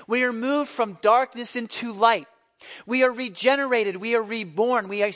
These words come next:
we stand justified before the living God. Then we launch out on a journey,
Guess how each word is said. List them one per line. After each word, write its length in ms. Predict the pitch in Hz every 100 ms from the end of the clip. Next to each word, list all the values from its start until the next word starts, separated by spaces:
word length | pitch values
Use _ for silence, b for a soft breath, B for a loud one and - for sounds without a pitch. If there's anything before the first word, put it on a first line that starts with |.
| 220
we 100 | 202
stand 400 | - 226 202 143
justified 960 | - 226 320 - 262 - 226 220 185
before 320 | 190 - 208
the 100 | 190
living 240 | 180 175 165
God. 340 | 143 117 - _ _ _ _ _ _ B B B B
Then 260 | 147 196 226
we 140 | 254
launch 340 | 214 202 202
out 160 | 180 165
on 160 | 175 185
a 60 |
journey, 560 | 170 185 202 190 127